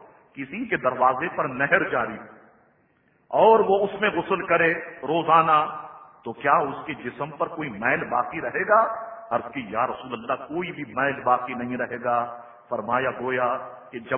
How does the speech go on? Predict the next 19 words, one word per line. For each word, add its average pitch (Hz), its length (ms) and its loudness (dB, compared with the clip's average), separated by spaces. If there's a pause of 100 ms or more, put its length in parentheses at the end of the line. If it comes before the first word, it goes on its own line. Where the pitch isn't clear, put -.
(120)
بندہ 123 300 0 (160)
پانچ 180 300 -2 (120)
وقت - 180 -6
کی 170 80 -12
نماز 131 340 0 (120)
پڑھتا 123 280 -2
ہے 214 500 2 (340)
تو 120 140 -6
اس 123 60 -8 (100)
کے 123 80 -6
جسم 123 360 -10
پہ 131 140 -8
کوئی 131 300 -10 (100)
گناہ 127 220 -2
باقی 113 360 -6
نہیں 113 220 -12
رہتا۔ 110 300 -6
گویا 120 240 -6
فرمانا، 123 600 2